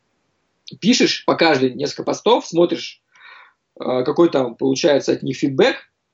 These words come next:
активность, там, лайки, там, еще что-то, и насколько тебе просто было сложно написать.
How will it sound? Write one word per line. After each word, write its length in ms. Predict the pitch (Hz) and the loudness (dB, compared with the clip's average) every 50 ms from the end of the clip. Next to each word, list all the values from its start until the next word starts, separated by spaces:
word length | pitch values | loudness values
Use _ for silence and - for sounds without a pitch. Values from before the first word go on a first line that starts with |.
| _ _ | _ _
активность, 560 | - 120 - - - 196 233 220 208 170 - - | -12 -12 -12 -6 0 0 2 2 2 0 0 -2
там, 160 | 131 127 127 | -2 0 2
лайки, 340 | 139 170 185 180 180 143 135 | 2 4 4 2 2 -2 -4
там, 160 | 131 120 123 | -4 -6 -6
еще 180 | 127 - 170 | -2 0 0
что-то, 680 | 165 - - - 143 131 - - - - - - - - _ _ _ _ - - - _ _ | -2 0 0 2 2 2 2 0 -2 -2 -2 -2 -4 -8 _ _ _ _ -20 -20 -20 _ _
и 220 | - 139 139 - - _ - _ _ _ _ | -10 -10 -10 -10 -12 _ -20 _ _ _ _
насколько 300 | - 160 - 196 180 175 | 0 2 4 4 2 4
тебе 120 | 165 165 160 | 4 2 2
просто 340 | - 165 175 175 - - 143 | 4 4 4 4 2 0 -2
было 180 | 135 135 135 | 0 0 0
сложно 360 | 127 - 151 147 147 139 131 | 0 0 2 2 2 2 0
написать. 520 | 127 - - 117 - 123 127 - - - | -2 -4 -6 -4 -2 -2 -2 -2 -4 -8